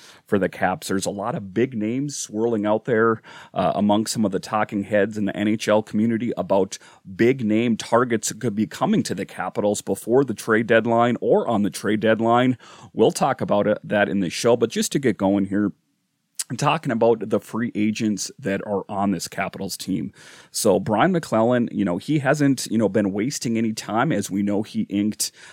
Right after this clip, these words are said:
uh, Dylan Strome and Sonny Milano to two new deals, but those are just two players amongst many that, um, are going to have to answer, you know, which of these players,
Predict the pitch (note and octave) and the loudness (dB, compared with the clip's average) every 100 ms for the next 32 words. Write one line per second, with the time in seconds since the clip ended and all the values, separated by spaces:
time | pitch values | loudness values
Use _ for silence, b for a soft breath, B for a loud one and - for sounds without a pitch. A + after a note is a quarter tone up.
0 | - F#2 F2+ G#2+ A2+ A2 A2 - G2+ G#2+ | -6 -4 0 2 2 2 -2 -4 0 2
1 | A#2+ - - - - G#2+ C3+ C#3+ F#2 F#2+ | 0 -2 -6 -6 -6 -2 0 2 0 0
2 | G#2+ F3 C3 F#2+ - E2 - F#2+ F#2+ F#2 | 0 2 2 2 -2 -6 -2 0 0 0
3 | F#2+ G2 A2+ G#2 F#2 F2 G#3 A#3 - B2 | 0 0 0 -2 -4 -2 -2 -2 -2 -4
4 | B2+ C#3 C#3 - B B B B - D#3+ | -2 -2 -2 -8 B B B B -2 2
5 | A#3 - A2 G2+ G#2+ - - G#2+ G#2+ A#2 | 0 0 2 4 4 0 2 4 4 2
6 | - - G#2+ G#2 B2+ D3 G#2+ G2 G#2 - | -4 -6 0 2 4 4 4 4 4 2
7 | G2+ G2 F2+ G#2 A2+ G#2 G2+ A2+ G2+ G2+ | 2 2 0 0 0 4 4 2 0 -2
8 | G2+ G2+ - A#2 D3 - F#2 F#2 F#2+ G#2+ | -2 -2 0 0 0 -2 -2 -2 -2 -2
9 | F3 - A#2 A2+ A#2 - - G#2 G2+ G#2+ | -2 -4 -6 -4 -8 -8 -4 -2 0 0
10 | G2+ | -2